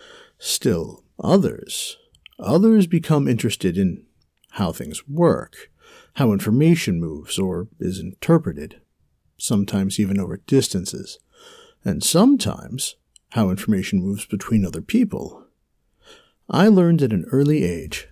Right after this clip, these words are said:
that I had more than a passing interest in stories that involved folks who had these interests.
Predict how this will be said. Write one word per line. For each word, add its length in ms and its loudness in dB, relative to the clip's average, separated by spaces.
that 140 -6
I 180 0
had 260 0
more 720 2
than 120 -2
a 60 -6
passing 540 -2
interest 520 -2
in 120 -2
stories 680 -2
that 120 -2
involved 520 -2
folks 460 -6
who 140 2
had 400 -2
these 400 0
interests. 760 -2